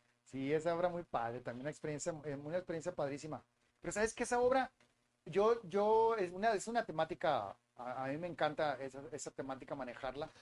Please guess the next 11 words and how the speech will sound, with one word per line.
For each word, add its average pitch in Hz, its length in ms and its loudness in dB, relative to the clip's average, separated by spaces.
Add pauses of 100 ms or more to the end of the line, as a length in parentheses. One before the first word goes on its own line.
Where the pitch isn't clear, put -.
(560)
pero 170 180 12
<laughs> 170 380 10
luego 226 280 4
lo 214 100 -2
que, - 100 -14
¿sabes 196 260 -2
qué? 220 180 -8
Me 190 140 -2
di 190 100 -2
cuenta 190 340 0
que 170 260 -4